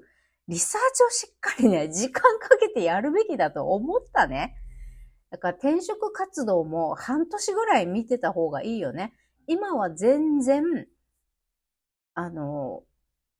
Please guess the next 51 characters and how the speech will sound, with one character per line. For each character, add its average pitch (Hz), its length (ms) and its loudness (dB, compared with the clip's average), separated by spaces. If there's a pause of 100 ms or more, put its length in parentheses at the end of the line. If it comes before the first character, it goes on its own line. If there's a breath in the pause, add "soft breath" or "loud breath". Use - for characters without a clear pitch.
(880)
転 294 160 2
職 277 280 -4
活 285 260 -4
動 165 140 2
を 139 40 -4
本 233 280 -2
気 254 100 0
で 240 80 2
考 226 380 -2
え 226 80 -2
て 135 160 -4
な 143 160 -4
い 170 60 -2
っ - 80 -16 (200)
て 131 220 -12 (1600)
い 160 140 -6
う 190 140 -4
人 - 260 -6
も、 151 440 -4 (500)
あ、 139 100 -10
い 190 120 -6
つ 381 200 -2
何 294 260 2
時 262 220 2
ど 226 160 2
う 285 40 2
な 294 120 2
る 240 80 -2
か 156 100 -2
わ 156 140 -8
か 202 160 -8
り 233 80 -4
ま 311 160 0
せ 392 120 -8
ん 359 80 -6
か 220 140 -2
ら 185 100 -2
ね。 254 140 -2
そ 262 160 -4
も 330 100 0
そ 339 120 -6
も 190 100 -2
自 175 160 -10
分 233 160 -2
が 262 140 0
今 320 260 0
い 180 100 -4
る 190 160 -4
業 185 220 -2
界 202 240 -2
っ 196 40 -10